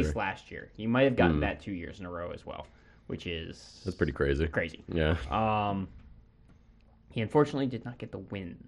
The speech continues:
Speaker 1: but he got his
Speaker 2: Oh,
Speaker 1: call-up.
Speaker 2: my God, bust.
Speaker 1: Um,
Speaker 2: Bust.
Speaker 1: I, I
Speaker 2: Trade him.
Speaker 1: know. So, L A Kings, Anze Kopitar has hit his four hundredth goal for them.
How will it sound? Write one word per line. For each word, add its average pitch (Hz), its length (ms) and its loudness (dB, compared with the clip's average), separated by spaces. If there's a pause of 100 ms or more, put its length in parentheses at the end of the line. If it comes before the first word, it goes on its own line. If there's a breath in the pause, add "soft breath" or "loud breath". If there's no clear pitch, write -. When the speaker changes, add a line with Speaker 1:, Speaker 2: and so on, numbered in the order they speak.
(120)
Speaker 1:
but - 160 -10
he 76 200 -12
got 101 280 -2
his 110 100 2
Speaker 2:
Oh, 123 40 12
Speaker 1:
call-up. 98 440 12
Speaker 2:
my 80 220 8
God, 73 380 6
bust. 78 400 6
Speaker 1:
Um, 87 320 -2
Speaker 2:
Bust. 78 380 6
Speaker 1:
I, 87 40 -4
I 98 80 -2
Speaker 2:
Trade 80 240 10
him. 76 120 6
Speaker 1:
know. - 100 -6 (520 soft breath)
So, 117 720 10 (300)
L 131 140 8
A 123 80 6
Kings, 165 600 2
Anze 117 320 4
Kopitar 127 500 2
has 107 200 2
hit 110 200 -2
his 101 180 -6
four 104 220 0
hundredth 98 340 -4
goal 127 240 4
for 101 200 -4
them. 180 400 6